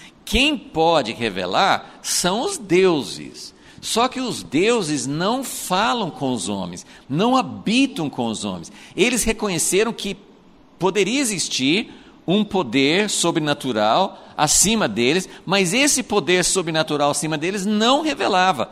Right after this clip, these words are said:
E agora Daniel mostrou, não, tem um Deus que revela segredos. Tem um Deus maior do que os seus, e esse Deus que é maior do que os seus,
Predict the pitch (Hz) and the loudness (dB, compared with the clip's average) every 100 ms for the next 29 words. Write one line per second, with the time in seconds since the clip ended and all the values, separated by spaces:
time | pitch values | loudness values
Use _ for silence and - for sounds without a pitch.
0 | - - - - 135 143 117 139 175 185 | -10 -20 -20 -2 2 2 4 4 4 2
1 | 151 165 151 180 190 - 151 160 151 110 | 0 2 2 2 0 -4 -4 -2 0 -2
2 | 104 - 160 214 269 214 123 113 127 147 | -4 -4 0 2 2 2 2 2 2 -2
3 | - - - - - - - 127 143 101 | -8 -10 -16 -20 -20 -10 -4 -2 -2 -4
4 | 98 104 - 104 87 80 - - - - | -6 -6 -8 -8 -8 -10 -12 -18 -20 -20
5 | - - 143 196 214 131 117 131 131 - | -20 -2 2 2 2 2 4 2 -2 -12
6 | - 104 107 101 160 254 - 180 - 139 | -8 -2 0 2 2 2 0 -2 0 0
7 | 117 165 - - - - - - - 151 | 0 0 -6 -12 -14 -20 -20 -20 -6 0
8 | 139 180 269 285 220 156 147 160 - 135 | 4 4 6 4 4 4 4 2 0 0
9 | 120 139 254 254 269 - 156 160 180 | 2 2 2 0 -4 -2 0 0 0